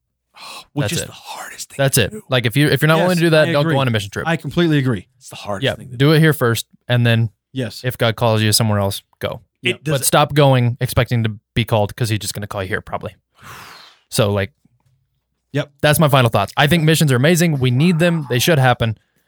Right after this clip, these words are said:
Speaker 2: But just do it
Speaker 3: Yep.
Speaker 2: here first.
Speaker 1: Thank you, Pastor Braden. God, <laughs> God bless you. That was
Speaker 3: <laughs> You
Speaker 1: amazing.
Speaker 3: might bring a tear to my eye.
Speaker 1: Yeah, dude, that was amazing.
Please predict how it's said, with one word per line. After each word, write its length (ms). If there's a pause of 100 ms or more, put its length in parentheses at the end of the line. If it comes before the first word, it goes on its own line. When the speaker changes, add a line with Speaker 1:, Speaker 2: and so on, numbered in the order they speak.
(140)
Speaker 2:
But 100
just 120 (320)
do 80
it 40
Speaker 3:
Yep. 60
Speaker 2:
here 80
first. 300 (160)
Speaker 1:
Thank 160
you, 60
Pastor 320
Braden. 420
God, 160 (260)
<laughs> 160
God 200
bless 260
you. 60
That 80
was 80
Speaker 3:
<laughs> 80
You 80
Speaker 1:
amazing. 240
Speaker 3:
might 180
bring 160
a 40
tear 260
to 40
my 260
eye. 60
Speaker 1:
Yeah, 220
dude, 240
that 160
was 100
amazing. 340